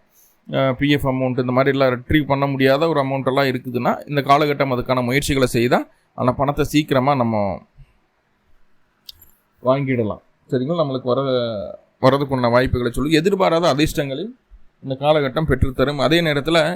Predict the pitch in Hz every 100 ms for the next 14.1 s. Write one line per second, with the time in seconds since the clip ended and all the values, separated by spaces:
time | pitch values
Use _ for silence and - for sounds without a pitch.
0 | - - 175 208 202 170 165 160 151 147
1 | 139 131 135 151 143 143 196 - 139 175
2 | 170 151 147 139 127 131 139 135 127 175
3 | 202 _ _ _ - 131 139 - 202 196
4 | 156 190 185 156 160 147 160 - 147 165
5 | 147 131 120 113 123 _ - _ _ -
6 | 123 127 113 104 90 95 - _ _ 143
7 | 156 165 160 151 165 139 135 170 160 151
8 | 143 135 180 156 151 151 151 139 143 135
9 | 151 156 147 135 135 139 143 139 147 151
10 | 139 120 123 117 - 156 226 _ _ _
11 | _ _ _ - 147 135 139 151 170 -
12 | _ _ _ _ - - 147 143 135 180
13 | 156 202 214 - 175 202 214 190 185 196
14 | 196